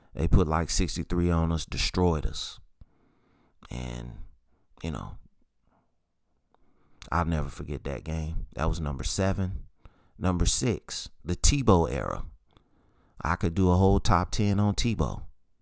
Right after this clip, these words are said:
But I just lumped it all together and said the Tebow era, number six. Number five, the nineteen ninety-six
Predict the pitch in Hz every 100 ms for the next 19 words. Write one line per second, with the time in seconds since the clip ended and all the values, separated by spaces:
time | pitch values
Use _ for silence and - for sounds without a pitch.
0 | _ _ _ _ _ _ _ _ _ _
1 | - - 69 82 90 82 87 95 - 85
2 | 85 82 80 82 80 78 - 76 69 71
3 | - 95 87 82 82 69 69 50 - -
4 | - _ _ - 76 76 76 - 87 73
5 | - - - - - _ _ _ _ _
6 | _ _ _ _ _ - - _ _ _
7 | 80 87 90 - 110 107 73 53 - -
8 | - _ _ _ _ - 78 76 90 92
9 | - 95 87 90 92 90 80 80 82 -